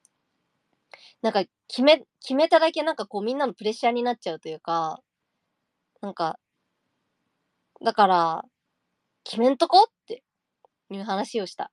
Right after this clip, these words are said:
なんかプロジェクト名はどうしても、その、つけたかったらしくて、運営さんが、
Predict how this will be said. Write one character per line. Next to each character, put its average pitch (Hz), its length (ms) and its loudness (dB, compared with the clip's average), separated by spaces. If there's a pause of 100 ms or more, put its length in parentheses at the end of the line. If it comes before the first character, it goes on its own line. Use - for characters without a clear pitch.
(380)
な 202 80 -8
ん 202 40 -6
か - 20 -10
プ - 100 -8
ロ 370 80 4
ジ 508 100 4
ェ 554 60 4
ク - 80 -20
ト - 80 6 (140)
名 302 120 0
は 208 140 -2
ど 220 200 -2
う 294 40 -2
し - 120 -16
て 302 100 -4
も、 208 440 -6 (100)
そ - 180 -18
の、 170 80 -12
つ - 140 -20
け 226 120 -2
た 233 140 2
か 226 80 2
っ 226 100 0
た 220 120 4
ら 220 100 -4
し - 100 -18
く - 120 -18
て、 160 420 -14
運 170 180 -6
営 170 120 -6
さ 170 140 -8
ん 160 80 -10
が、 160 200 -4